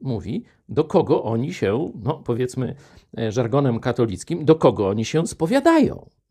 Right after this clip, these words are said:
No, nie spowiadają się do człowieka, chociaż dookoła są kapłani,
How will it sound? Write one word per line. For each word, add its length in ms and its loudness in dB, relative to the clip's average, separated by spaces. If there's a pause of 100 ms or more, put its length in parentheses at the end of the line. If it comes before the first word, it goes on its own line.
No, 100 -4
nie 220 0
spowiadają 640 0
się 300 -4
do 320 0
człowieka, 600 -2 (260)
chociaż 320 0
dookoła 460 0
są 220 -2
kapłani, 720 -6